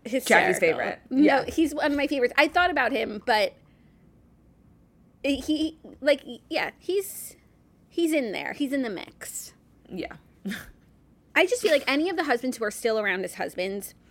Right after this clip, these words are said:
Speaker 1: are likely good husbands and have been married for a long time. Like, they're good guys.
Speaker 2: Yeah.
Speaker 1: You know what I mean?
Speaker 2: Yeah, yeah, yeah.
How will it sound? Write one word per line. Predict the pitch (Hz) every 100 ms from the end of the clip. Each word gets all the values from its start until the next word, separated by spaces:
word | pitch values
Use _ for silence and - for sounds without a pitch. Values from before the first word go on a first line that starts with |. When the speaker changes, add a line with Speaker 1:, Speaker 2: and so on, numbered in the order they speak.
| - - -
Speaker 1:
are |
likely | 220 220 220
good | 220 196
husbands | 208 - 202 208
and | 185 -
have | - 185
been | 175
married | 180 -
for | 180 175
a |
long | 156 175
time. | 180 180
Like, | 175 175 185
they're | 202
good | 180 -
guys. | - - - - - _ _ _ -
Speaker 2:
Yeah. | 285 392 180 165 -
Speaker 1:
You | 269
know |
what | 285
I |
mean? | 262 233 240 - - - _ _
Speaker 2:
Yeah, | 208 220
yeah, | 175 98
yeah. | 67